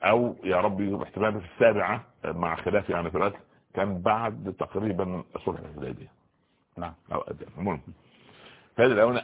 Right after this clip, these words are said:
Speaker 1: أسلم فعاد فعقد له النبي صلى الله عليه وسلم عقدا جديدا وأعاده إلى زينب.
Speaker 2: زينب.
Speaker 1: مكث معها عاما وماتت زينب.
Speaker 2: عليه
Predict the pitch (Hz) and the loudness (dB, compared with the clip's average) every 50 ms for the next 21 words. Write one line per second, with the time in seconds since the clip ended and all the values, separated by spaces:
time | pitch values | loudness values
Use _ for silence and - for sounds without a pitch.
0 | - - 107 110 - 127 117 120 110 - 113 107 110 110 110 - - 78 80 95 | 0 -2 -2 0 2 2 2 2 2 2 4 4 4 4 2 -2 -6 -4 2 4
1 | 113 131 127 - - - 117 101 101 101 - - 90 101 120 113 107 92 95 95 | 4 4 2 0 -2 2 4 4 6 4 4 2 2 2 2 2 2 2 4 2
2 | 98 95 92 87 85 87 87 92 90 82 82 73 76 73 - 95 98 95 85 73 | 2 2 0 0 0 0 0 0 0 0 -2 -2 -2 0 0 0 0 0 -2 -2
3 | 76 82 87 78 78 80 80 80 - - 78 87 104 110 117 120 123 - - _ | -2 -2 -2 -2 -2 -4 -4 -4 -4 -4 -2 -2 -2 -2 -2 -4 -6 -10 -18 _
4 | _ _ _ _ _ _ _ _ _ - 80 80 82 85 95 104 104 92 90 90 | _ _ _ _ _ _ _ _ _ -2 0 0 2 2 2 2 2 2 2 0
5 | 82 69 - 85 82 82 87 95 101 - _ _ _ _ _ _ - - 80 69 | 0 0 0 0 0 0 -2 -4 -6 -14 _ _ _ _ _ _ -6 -4 -4 -4
6 | 64 57 55 - _ - 82 85 78 69 65 62 _ _ _ _ _ _ _ - | -4 -6 -10 -16 _ -16 -14 -12 -14 -14 -16 -18 _ _ _ _ _ _ _ -20
7 | _ _ _ _ _ _ _ _ _ _ _ _ _ 92 98 101 - 95 - 95 | _ _ _ _ _ _ _ _ _ _ _ _ _ -4 -2 -2 -2 -2 -2 -2
8 | 90 92 92 87 85 85 80 80 76 78 87 98 98 101 98 104 113 _ _ _ | -2 0 0 0 0 0 -2 -2 -2 -2 -2 -2 -2 -4 -6 -8 -12 _ _ _
9 | _ _ _ _ _ _ _ _ _ _ _ _ _ _ _ _ _ _ _ _ | _ _ _ _ _ _ _ _ _ _ _ _ _ _ _ _ _ _ _ _
10 | _ - 80 78 80 73 - - - - - - - - - - - - _ _ | _ -14 -8 -8 -6 -8 -8 -14 -16 -16 -18 -18 -18 -18 -18 -18 -18 -18 _ _
11 | _ _ _ _ _ _ _ _ _ _ _ _ _ _ _ _ _ _ _ _ | _ _ _ _ _ _ _ _ _ _ _ _ _ _ _ _ _ _ _ _
12 | _ _ _ _ _ _ _ _ - _ _ _ _ _ - - 78 78 76 78 | _ _ _ _ _ _ _ _ -20 _ _ _ _ _ -14 -12 -10 -10 -12 -12